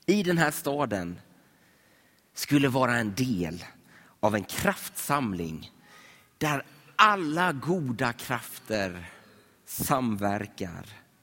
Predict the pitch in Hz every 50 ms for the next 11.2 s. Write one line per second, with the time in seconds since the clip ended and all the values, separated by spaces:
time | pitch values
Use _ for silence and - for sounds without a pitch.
0 | _ _ _ _ _ _ _ _ _ _ _ _ - - _ _ - - - -
1 | 202 196 185 180 170 147 156 165 160 156 147 - - 151 143 143 139 139 139 139
2 | 139 - - - - - - - - _ - - - - 120 107 104 98 101 90
3 | - 143 131 - - - - - 113 107 107 98 101 110 107 98 90 - - 104
4 | 92 98 98 - - 82 85 85 85 90 95 - - _ _ _ _ _ _ _
5 | _ _ _ _ _ _ _ _ _ _ _ _ _ _ _ _ - _ _ -
6 | - - 175 175 165 196 220 220 220 208 175 160 185 196 185 175 147 127 117 107
7 | 98 - - - - - - - - - _ - - 165 - - 185 165 151 -
8 | 170 165 175 170 160 151 143 151 151 156 151 - - 151 135 127 123 117 110 107
9 | 110 - - 143 143 160 170 156 147 - - 151 135 120 131 127 123 - 123 123
10 | 120 - - 135 131 120 - - 107 - - - 117 120 117 107 101 92 90 87
11 | 87 90 104